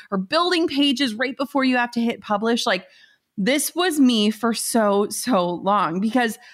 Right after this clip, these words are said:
I wasn't separating the actual creation of the product from the creation of the launch pieces. If you try to do both parts simultaneously in real time without an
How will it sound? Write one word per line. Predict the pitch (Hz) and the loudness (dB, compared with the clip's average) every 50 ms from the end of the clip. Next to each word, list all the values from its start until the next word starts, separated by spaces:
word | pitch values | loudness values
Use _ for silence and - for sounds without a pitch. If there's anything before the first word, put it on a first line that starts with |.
| - - - | -16 -8 -4
I | 214 233 | -2 0
wasn't | 226 214 240 262 277 330 392 359 320 | 2 2 2 2 0 0 -2 -4 -4
separating | - - 262 226 226 - 247 254 269 269 277 277 269 247 | -4 -4 -4 -4 -2 0 0 2 2 2 4 4 4 4
the | 226 220 - - _ - | 2 0 -4 -6 _ -6
actual | 214 208 226 - - - - 262 277 269 | -4 -4 -4 -4 -6 -6 0 0 0 0
creation | - - - 247 233 208 196 190 196 202 - - 277 262 254 | 0 0 2 2 4 4 4 2 0 0 0 0 2 2 2
of | - 202 190 | 0 -2 -2
the | 202 202 | -2 -4
product | 190 - - 175 170 185 233 294 320 - - _ - - - - | -4 -2 -4 -2 -2 0 0 -2 -2 -4 -12 _ -20 -20 -20 -14
from | _ - 226 233 | _ 0 2 4
the | 233 226 | 2 2
creation | 233 - 233 233 233 240 247 233 - 294 302 277 | 0 0 2 2 2 2 2 2 2 2 2 2
of | - - 208 196 | 2 0 -2 0
the | 208 202 | 0 0
launch | 190 190 190 180 175 180 190 - - | 2 2 2 2 2 2 0 -2 -6
pieces. | - - 165 160 - - - - - - - - - _ _ _ _ _ - - _ | -6 -8 -10 -10 -8 -10 -12 -14 -14 -18 -20 -20 -20 _ _ _ _ _ -20 -16 _
If | - 214 185 | -6 -4 0
you | 202 226 254 294 | 2 4 4 4
try | 285 - 339 359 | 4 2 -4 -2
to | 370 392 | 0 0
do | 339 302 277 | 2 4 2
both | 226 185 208 190 202 220 - | 2 4 2 2 0 0 0
parts | - 226 208 214 214 - | 0 -2 -2 -2 -4 -4
simultaneously | - 226 196 196 202 202 202 - 196 165 170 175 202 214 - - 240 254 262 | -2 0 2 2 2 0 0 0 -2 -2 0 0 -2 -2 -4 -4 -4 -2 -2
in | 233 - 190 190 | -2 0 0 0
real | 180 170 170 180 180 196 214 | 0 0 0 0 2 2 0
time | 220 - 208 180 175 180 202 | -2 -2 -2 -2 0 2 2
without | 208 208 208 196 190 202 | 2 2 2 2 0 0
an | 208 202 196 | 0 -2 -2